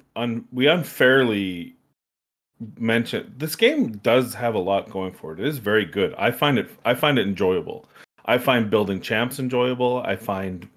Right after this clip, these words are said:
ways of trying to put them into current content. I find all that enjoyable. And I think the fact that I do find it so enjoyable is why I get so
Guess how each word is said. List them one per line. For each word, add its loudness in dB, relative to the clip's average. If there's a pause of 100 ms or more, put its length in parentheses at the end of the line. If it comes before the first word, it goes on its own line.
(240)
ways 4
of -4
trying 0
to 2
put -6
them 0
into -2 (300)
current 0
content. 0
I -2
find 0
all 2
that 2
enjoyable. 0 (1000)
And 2
I 4
think -2
the -2
fact 0
that 2
I 4
do -4
find 0
it -10
so -4
enjoyable 0
is -8
why 4
I 2
get -2
so 0